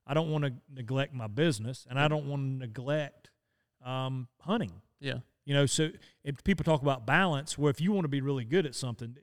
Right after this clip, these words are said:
Speaker 1: you, you can't have balance.
Speaker 2: Yeah.
Speaker 1: Um, y-, you know, our, Natalie and I's son is, is in college now, Jack. He started bow hunting. Uh, so, so there's not a, there's not a, he's, he's, he's twenty. So there's not a big raising a family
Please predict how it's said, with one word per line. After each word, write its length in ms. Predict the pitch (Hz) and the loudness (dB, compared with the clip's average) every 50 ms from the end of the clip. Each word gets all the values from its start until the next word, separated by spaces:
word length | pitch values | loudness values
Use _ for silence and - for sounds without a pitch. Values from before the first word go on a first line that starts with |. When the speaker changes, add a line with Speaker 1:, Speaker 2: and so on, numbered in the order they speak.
| 160 156 | -18 -8
Speaker 1:
you, 140 | 151 160 170 | -8 -6 -6
you 240 | 151 139 147 147 | -6 -6 -8 -8
can't 280 | - - 156 143 123 110 | -6 -4 -4 -4 -4 -2
have 280 | 101 156 160 147 117 107 | -2 -2 -2 -2 -2 -4
balance. 560 | 107 101 98 90 87 92 _ _ _ - _ | -8 -10 -10 -12 -14 -20 _ _ _ -20 _
Speaker 2:
Yeah. 200 | 139 131 123 117 - _ _ _ _ | -8 -6 -6 -6 -8 _ _ _ _
Speaker 1:
Um, 460 | - 135 135 135 135 135 135 131 123 - _ - | -8 -4 -2 -2 0 0 -2 -4 -4 -8 _ -12
y-, 120 | 160 175 - | -12 -8 -4
you 100 | 175 165 | 0 2
know, 180 | 156 139 135 135 | 4 4 4 4
our, 220 | 143 151 151 - - - 143 | 4 2 0 -2 -12 -12 -6
Natalie 320 | 143 147 156 160 156 151 | -2 0 2 2 2 2
and 80 | 143 143 | 2 2
I's 240 | 139 139 139 131 | 2 2 2 2
son 500 | - - - 147 143 143 143 147 147 143 | 0 -2 -2 0 0 0 0 0 0 0
is, 300 | 131 127 120 107 - - | 0 -2 -2 -2 -4 -6
is 160 | 139 131 113 127 | -6 -6 -4 -2
in 100 | 127 120 | -4 -4
college 400 | - 131 135 135 135 131 - 135 | -2 -2 0 0 0 0 -2 -2
now, 180 | 131 131 131 | -4 -2 -4
Jack. 420 | 123 113 123 117 123 131 131 - - | -4 -6 -6 -4 -4 -4 -6 -4 -4
He 120 | 143 139 | -4 -4
started 420 | 117 - - 139 131 131 127 113 | -4 -6 -6 -4 -4 -4 -4 -4
bow 200 | 110 127 131 135 | -2 0 0 0
hunting. 420 | 117 123 127 127 123 127 127 123 - _ _ _ _ _ _ _ _ - | 0 0 0 -2 -2 -2 -4 -6 -8 _ _ _ _ _ _ _ _ -10
Uh, 220 | 123 123 127 123 123 | -8 -6 -4 -4 -2
so, 180 | - - 151 | 0 0 0
so 160 | 160 - - 151 | 0 0 0 0
there's 240 | 143 139 127 107 | 2 0 0 0
not 260 | 123 147 151 170 165 151 | -2 0 2 2 4 4
a, 220 | 139 135 127 - _ _ _ _ _ _ _ _ _ _ _ _ - | 4 2 2 0 _ _ _ _ _ _ _ _ _ _ _ _ -14
there's 160 | 143 123 107 | -12 -6 0
not 160 | 160 165 165 | 2 2 2
a, 180 | 147 135 123 - _ _ _ _ _ _ _ _ _ _ _ _ _ _ _ | 2 2 0 -2 _ _ _ _ _ _ _ _ _ _ _ _ _ _ _
he's, 220 | 151 143 127 147 _ _ | -16 -16 -16 -16 _ _
he's, 180 | _ 135 123 113 151 _ _ | _ -18 -18 -18 -18 _ _
he's 220 | 139 135 120 - | -10 -8 -8 -8
twenty. 460 | - - - 180 190 131 92 85 95 - _ _ | -6 -2 0 0 0 0 -2 -6 -18 -20 _ _
So 140 | _ - 135 | _ -10 -4
there's 200 | 135 135 123 104 | -2 -2 -2 0
not 220 | 143 156 165 160 | 0 2 2 2
a 60 | 143 127 | 2 0
big 600 | 113 127 151 156 156 156 151 143 127 123 139 - - | 0 2 2 4 4 4 2 2 0 -4 -12 -16 -14
raising 440 | 131 139 147 160 151 120 139 131 123 | -4 0 2 2 2 2 0 -2 -2
a 40 | 113 | -4
family 680 | - - 147 147 151 147 147 143 139 139 139 135 123 | -4 -2 0 0 2 2 2 0 0 0 0 0 -2